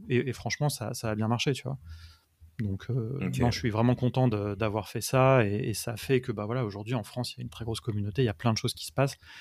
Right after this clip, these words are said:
Speaker 1: parce que la fondation, ça a été, nous, c'est un peu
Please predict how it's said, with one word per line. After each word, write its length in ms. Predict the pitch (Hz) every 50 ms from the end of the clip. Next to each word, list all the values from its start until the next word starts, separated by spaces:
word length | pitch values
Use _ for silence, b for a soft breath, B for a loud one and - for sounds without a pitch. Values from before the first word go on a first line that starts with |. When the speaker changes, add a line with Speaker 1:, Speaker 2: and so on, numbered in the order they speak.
| B B B
Speaker 1:
parce 140 | - 113 -
que 120 | - 143
la 100 | 131 117
fondation, 640 | - - - 139 120 113 110 - - - 135 143 147 - _ _ _ _ _ _ _ _
ça 160 | - - - 117
a 20 |
été, 400 | 107 113 107 - 127 117 104 104 - _ _ _ _ _ _ _ _ _
nous, 160 | 127 123 123
c'est 140 | 117 - 113
un 80 | 101 98
peu 220 | 117 110 98 -